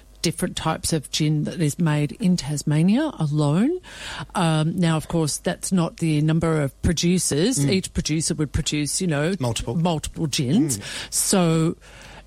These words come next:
Speaker 1: it really is extraordinary, and there is not one but two gin events in Melbourne alone.
Speaker 2: <laughs>
Speaker 1: There is, uh, Juniper Loser, of which Caroline works on, and we will talk to her about that today. And then there is Juniper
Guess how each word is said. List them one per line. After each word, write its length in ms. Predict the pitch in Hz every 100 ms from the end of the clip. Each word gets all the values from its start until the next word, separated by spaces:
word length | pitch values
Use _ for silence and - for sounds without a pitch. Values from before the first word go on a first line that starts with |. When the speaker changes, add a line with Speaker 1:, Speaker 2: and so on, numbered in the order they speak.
| -
Speaker 1:
it 160 | 247
really 320 | 233 247 214 180
is 140 | 175
extraordinary, 680 | - - 170 175 165 160 190
and 180 | 190 185
there 200 | 190 180
is 180 | 170
not 160 | 185 185
one 360 | 175 180 196 196
but 200 | 175 - -
two 460 | - - 285 262 143 - 190
gin 320 | - 233 277
events 600 | - 147 139 214 214 - -
in 160 | 208
Melbourne 320 | 180 160 147 135
alone. 500 | 135 127 135 247 381
Speaker 2:
<laughs> 40 | - - - - - - - -
Speaker 1:
There 300 | 180 175 175
is, 320 | 170 170 -
uh, 420 | 170 156 156 170
Juniper 540 | - 170 160 - 240 -
Loser, 500 | 208 214 285 330 311
of 160 | 151 139
which 280 | 160 165 -
Caroline 760 | 156 147 156 139 139 226 254 -
works 460 | 170 156 151 - -
on, 300 | 147 196 226
and 140 | 151
we 80 | 147
will 140 | 147
talk 220 | 147 143
to 80 | -
her 100 | 139
about 280 | 139 139 143
that 180 | 143 -
today. 280 | - 160 196
And 140 | 180
then 140 | 156 170
there 160 | 165
is 140 | 156 -
Juniper 720 | 175 180 - - 233 269 277